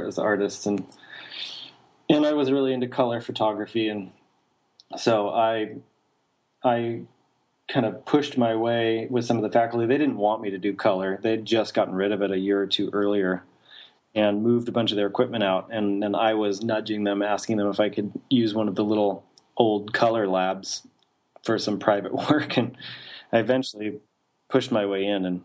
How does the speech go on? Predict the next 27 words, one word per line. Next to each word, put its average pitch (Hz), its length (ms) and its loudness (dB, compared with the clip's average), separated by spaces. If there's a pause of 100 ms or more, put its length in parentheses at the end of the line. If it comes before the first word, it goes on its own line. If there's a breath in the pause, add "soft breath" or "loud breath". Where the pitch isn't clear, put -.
(920 soft breath)
um, 104 380 0
so 131 180 4
I 123 80 2
taught 135 200 0
myself 127 480 -4
how 120 100 2
to 110 80 -2
do 113 160 -2
a 110 40 0
lot 104 180 0
of 101 80 -10
color 113 280 0
work 107 480 -4
and 110 140 -14
C 110 240 -4
prints, 104 460 -4
chromogenic 104 600 -2
prints, - 560 -4
and 98 480 0
I 101 180 0 (300)
really 143 260 4
was 98 100 0
just 104 180 -2
taking 117 300 2
pictures 104 380 0
every 117 360 2
day, 95 420 0